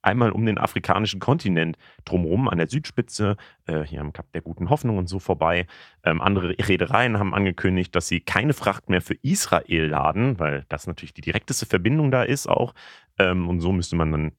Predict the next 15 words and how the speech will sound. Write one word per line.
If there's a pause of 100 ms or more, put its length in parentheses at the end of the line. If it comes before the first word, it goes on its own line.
(280)
durch, (120)
um
Afrika
rum
und
dann
durchs
ganze
Mittelmeer
durch,
um
zu
Israel
zu
kommen.